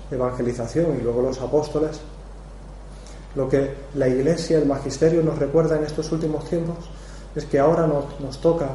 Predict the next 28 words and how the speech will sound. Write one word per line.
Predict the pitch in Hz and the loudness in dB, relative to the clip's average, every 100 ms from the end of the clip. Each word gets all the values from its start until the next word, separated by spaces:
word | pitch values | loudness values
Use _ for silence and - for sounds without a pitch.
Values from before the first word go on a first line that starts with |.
| 135 - - - 139 | -8 -12 -16 -12 -10
en | 131 127 | -6 -4
nuestros | 123 123 123 123 | -4 0 0 2
días | 160 156 160 - - - - - | 2 2 -4 -10 -14 -14 -14 -10
hacer, | 131 165 170 - - - - - | 2 2 2 -2 -12 -14 -16 -14
siendo | - 180 185 | 0 2 4
la | 143 | 4
misma | 135 160 127 127 | 4 2 2 0
evangelización, | 127 127 127 123 - - 160 156 - - | 0 -2 -4 -4 -6 -4 -4 -4 -10 -4
una | 160 170 | 0 2
nueva | 170 185 180 | 6 6 6
evangelización. | 143 131 127 123 113 - - - - - - - - - - - - - - - - | 4 0 -4 -6 -6 -8 -12 -14 -16 -16 -16 -16 -16 -16 -16 -16 -16 -16 -16 -12 -2
Reproponernos | 135 131 139 131 131 185 156 127 123 | 0 0 0 0 0 0 0 -4 -4
de | 135 | -4
verdad, | 127 120 117 - - - - - - - - - - - | -2 -4 -8 -12 -16 -16 -16 -16 -16 -16 -16 -16 -16 -12
extender | 131 - 135 139 165 147 | -10 -2 2 6 6 6
y | |
querer | - 139 170 | 4 6 6
extender | 170 - 151 143 - | 4 0 2 2 2
con | 135 | 2
toda | 139 170 | 2 2
su | 165 165 | 0 0
fuerza, | 160 156 151 147 151 - - - - - - - - - - | 4 2 2 -8 -10 -12 -16 -16 -16 -16 -16 -16 -16 -16 -8
porque | 131 - | -4 0
Dios | 127 160 - | 4 4 4
sigue | 160 147 | 2 2
siendo | 143 131 | 0 0
el | 127 | 2
mismo, | 131 131 135 | 0 -2 -4